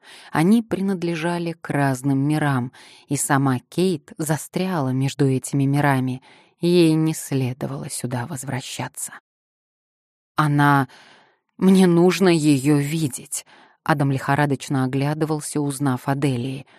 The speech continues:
«Нужно вызвать такси. Господи, я не знаю». «Можешь взять машину», сказал Конор, судя по всему, решивший на один день примерить на себя роль благодетеля. «А как ты собираешься возвращаться в Лондон?»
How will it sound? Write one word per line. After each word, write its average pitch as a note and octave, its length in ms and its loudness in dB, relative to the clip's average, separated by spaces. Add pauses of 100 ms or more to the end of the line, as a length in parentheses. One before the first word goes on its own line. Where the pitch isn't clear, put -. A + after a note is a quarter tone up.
(240)
«Нужно F3 320 4
вызвать D3+ 400 0
такси. - 560 -6 (400)
Господи, D3 560 -6
я F3 200 6
не G3 140 6
знаю». F#3 460 6 (880)
«Можешь G3+ 440 6
взять G#3+ 380 2
машину», G3 560 0 (160)
сказал B2+ 420 -2
Конор, E3+ 440 2 (320)
судя A3+ 260 4
по G3+ 120 -4
всему, G3 340 2
решивший F#3+ 600 -2
на D3+ 180 0
один B2+ 300 0
день F3 300 0 (300)
примерить D#3 540 0
на F3+ 80 -6
себя D3 340 -4
роль B2+ 240 -2
благодетеля. C3+ 1000 -4 (720)
«А F3+ 160 4
как - 240 0
ты E4+ 120 4
собираешься B3+ 640 6
возвращаться F3+ 760 4
в A3+ 100 4
Лондон?» C#3+ 560 4